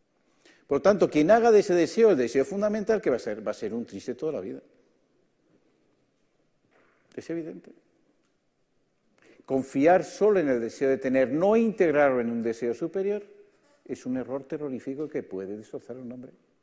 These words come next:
Esto es lo que me está diciendo la bienaventuranza. Bienaventurados los pobres,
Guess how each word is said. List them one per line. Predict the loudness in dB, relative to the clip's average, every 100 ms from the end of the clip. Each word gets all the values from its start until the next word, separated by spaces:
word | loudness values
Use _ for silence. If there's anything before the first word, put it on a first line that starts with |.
| _ _ _
Esto | -12 -10
es |
lo | -10
que |
me | -10
está | -10
diciendo | -12 -12 -16 -14
la |
bienaventuranza. | -14 -16 -18 -20 -20 _ _ _ _ _ _ _ _ _ _ _ _ _ _ -8
Bienaventurados | -6 -6 -8 -8 -8
los | -10
pobres, | -12 -12 -14